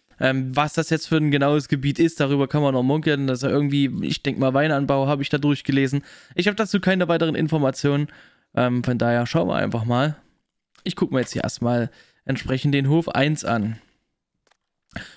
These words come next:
Und was ich persönlich für mich besonders geil finde, ich, ich weiß ja nicht, wie es euch da draußen geht. Ich habe bis jetzt wenig italienische Karten gespielt und für mich sind diese, also um genau zu sein, gar keine.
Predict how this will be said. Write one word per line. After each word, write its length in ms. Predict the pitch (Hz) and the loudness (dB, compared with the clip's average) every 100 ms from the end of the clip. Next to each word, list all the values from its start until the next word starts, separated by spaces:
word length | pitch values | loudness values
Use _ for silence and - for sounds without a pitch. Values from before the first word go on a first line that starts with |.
| _ - | _ -4
Und 160 | 135 | 0
was 160 | 135 143 | 0 0
ich 220 | 196 - | -2 0
persönlich 440 | 190 180 190 190 | -2 2 2 2
für 80 | - | 2
mich 300 | 147 240 - | 2 2 0
besonders 420 | 147 170 180 143 | 0 2 0 0
geil 220 | 147 170 180 | 0 0 0
finde, 300 | 185 185 170 | 2 2 2
ich, 240 | 156 - | -2 -4
ich 140 | 143 | -4
weiß 200 | 143 160 | 0 0
ja 80 | 165 | 0
nicht, 160 | 165 - | 0 0
wie 60 | |
es 80 | 143 | 0
euch 180 | 127 165 | 0 0
da 80 | 165 | -2
draußen 340 | 151 151 147 | -2 -2 0
geht. 240 | 131 156 165 - - _ _ - | 0 0 -2 -12 -20 _ _ -6
Ich 160 | 135 | -2
habe 120 | 208 | 0
bis 100 | - | 0
jetzt 340 | - 190 - 147 | -2 -4 0 2
wenig 280 | 175 220 - | 2 2 -2
italienische 480 | 170 175 180 156 | 0 2 2 0
Karten 280 | 139 175 175 | 0 -2 0
gespielt 360 | 151 - 175 147 | -4 -2 -2 -2
und 80 | 135 | 0
für 100 | 147 | 0
mich 200 | 160 - | 0 -2
sind 180 | 156 | -2
diese, 340 | 147 139 143 139 | -2 0 -2 -2
also 320 | 127 113 95 - _ _ _ | -4 -4 -6 -10 _ _ _
um 120 | 135 | -4
genau 180 | 127 127 | -2 -2
zu 100 | 120 | -2
sein, 200 | 127 127 | -2 0
gar 180 | 117 117 | -2 -2
keine. 380 | - 135 190 | 0 2 2